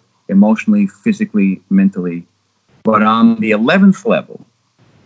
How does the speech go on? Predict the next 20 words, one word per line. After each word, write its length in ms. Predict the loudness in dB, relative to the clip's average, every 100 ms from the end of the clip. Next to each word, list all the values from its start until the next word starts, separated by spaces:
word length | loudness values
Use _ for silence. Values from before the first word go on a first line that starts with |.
| _ -4
you 380 | -4 2 4
know 240 | 4 4 0
that 180 | -2 -6
this 180 | -8 -8
is 240 | -8 -6
not 240 | -6 -6 -12
real, 220 | -14 -16 _ _ _ _ _ _ _ _ _ _
that 240 | -8 -6 -2
there's, 560 | -2 -2 -8 -14 -18 _ _ _ -12
this 200 | -8 -8
is 100 | -8
a 60 |
facade, 680 | -12 _ -10 -2 0 0 -2 _ _ _
there's 220 | -12 -12
camera 360 | -6 0 2 0
people, 460 | -2 -6 -6 -10 -4
I'm 160 | -2
wearing 280 | 0 -2 -2
a 60 | -8
costume, 760 | -8 -6 -6 -4 0 0 -2